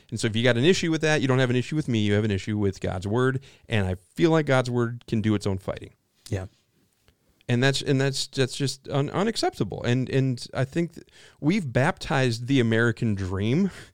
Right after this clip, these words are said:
Speaker 2: Mm-hmm.
Speaker 1: you know, to the point where, where we're, we're not anymore, um, thinking that, that that is the most important thing that we could tell anybody at any time. Um, or, and, and that it doesn't matter if you hurt someone's feelings over it.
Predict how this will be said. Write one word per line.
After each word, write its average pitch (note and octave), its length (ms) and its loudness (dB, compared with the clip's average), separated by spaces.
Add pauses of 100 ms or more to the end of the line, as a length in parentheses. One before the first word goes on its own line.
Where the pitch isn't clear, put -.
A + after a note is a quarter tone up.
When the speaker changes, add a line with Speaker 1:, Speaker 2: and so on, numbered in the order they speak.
(180)
Speaker 2:
Mm-hmm. A2+ 260 -4
Speaker 1:
you B2+ 160 6
know, A#2+ 240 4
to C3+ 160 0
the C3+ 80 4
point C3+ 320 2
where, A2+ 440 2
where G2+ 360 0
we're, A#2 260 -2
we're A#2+ 180 0
not A#2+ 280 0
anymore, A2 580 0 (440)
um, G2+ 460 -4
thinking G#2 600 -4
that, G#2+ 360 -2
that G#2+ 140 -2
that A#2 180 0
is G#2+ 140 -2
the A#2 120 2
most A2+ 220 0
important G#2+ 340 -4
thing A2 180 -2
that G2+ 140 -2 (140)
we A#2 160 -6
could A2 160 -6
tell G2+ 200 -4
anybody F#2+ 420 -4
at F2+ 80 -4
any F2+ 200 -6
time. - 280 -12 (520)
Um, E2+ 360 -6
or, G#2 300 0 (180)
and, A#2 220 -2
and A2 140 0
that G#2 80 0
it G2+ 100 -4
doesn't B2 320 2
matter A2+ 460 0 (420)
if G#2+ 160 -4
you G#2 80 -2
hurt A#2+ 180 0
someone's G2+ 360 -2
feelings F#2 460 -6
over - 220 -14
it. - 120 -20